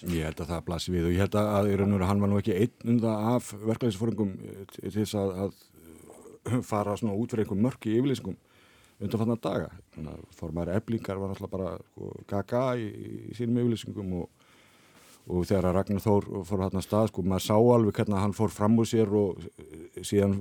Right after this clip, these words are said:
töluðu nú ljóslega, sko, einhverjir hérna í lífeyrissjóðnum við hann. Þannig að hann, hann dró svolítið í land með þetta, en já, eh, sko, lífeyrissjóðnir hafa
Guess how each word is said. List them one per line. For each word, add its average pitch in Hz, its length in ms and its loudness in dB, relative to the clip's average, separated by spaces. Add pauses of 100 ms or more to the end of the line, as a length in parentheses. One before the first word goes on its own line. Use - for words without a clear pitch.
(340)
töluðu 113 320 10
nú 107 80 8
ljóslega, 110 400 6
sko, 104 240 0
einhverjir 107 480 -2 (140)
hérna 110 260 -6
í 101 220 -4
lífeyrissjóðnum 104 420 -2
við 113 160 2
hann. 131 160 -8 (640)
Þannig 92 80 -8
að 92 140 -4
hann, 101 160 -4
hann 98 180 -4
dró 104 80 -2
svolítið 98 240 -6
í 101 80 -4
land 110 160 -4
með 110 140 -2
þetta, 104 160 -6
en 110 100 -2
já, 147 140 -2 (840)
eh, 98 480 -10
sko, 95 160 -6
lífeyrissjóðnir 113 640 2
hafa 117 420 0